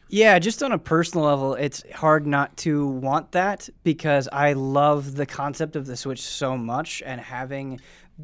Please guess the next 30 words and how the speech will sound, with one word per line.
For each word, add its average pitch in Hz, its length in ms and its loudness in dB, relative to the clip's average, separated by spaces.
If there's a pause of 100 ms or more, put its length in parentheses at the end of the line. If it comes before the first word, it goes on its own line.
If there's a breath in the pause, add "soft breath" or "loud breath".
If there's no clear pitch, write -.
just 170 320 -4
both 156 300 0
old 208 340 6
and 143 220 0
new 160 340 4
and 127 300 -6
indie 147 580 0
games 127 560 -4
right 135 380 -4
there 135 280 -4
on 135 220 -8
the 127 80 -8
go, 127 340 -4
be 127 140 -8
so 135 220 -6
easily 131 240 -8
obsess-, 127 420 -10
accessible. 131 460 -8
If 127 80 -12
I 113 80 -8
wanna 135 200 -8
plop 127 220 -6
it 131 80 -8
in 127 80 -10
a 120 60 -10
T 131 200 -8
V, 127 160 -6
it's - 140 -14
no 131 100 -8
hassle. 123 420 -8